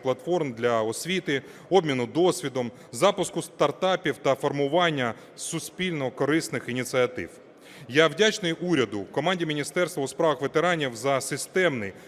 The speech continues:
та виважений підхід. Шановні колеги, звертаюсь до вас із закликом. Бюджетний процес — це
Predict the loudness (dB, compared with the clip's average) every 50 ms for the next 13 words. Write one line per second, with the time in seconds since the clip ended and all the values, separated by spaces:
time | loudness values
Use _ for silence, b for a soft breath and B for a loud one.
0 | B B 0 2 2 2 0 -2 -2 0 0 0 0 -2 -4 -6 -8 -8 -8 -10
1 | -12 -12 -10 -10 -10 -10 -10 -12 -18 -20 -20 -20 -20 B B B B B B B
2 | 0 2 4 4 4 4 2 2 4 4 6 6 6 4 2 -4 -10 -14 B B
3 | B B 0 2 2 2 4 2 0 2 2 0 -2 -2 0 0 2 2 2 0
4 | 0 -2 -4 -6 -4 -2 0 2 2 2 0 -2 -6 -6 -6 -4 -2 -2 -2 0
5 | 2 2 0 2 0 -2 -4 0 0 0 0 0 2 2 2 2 0 0 0 0
6 | 0 0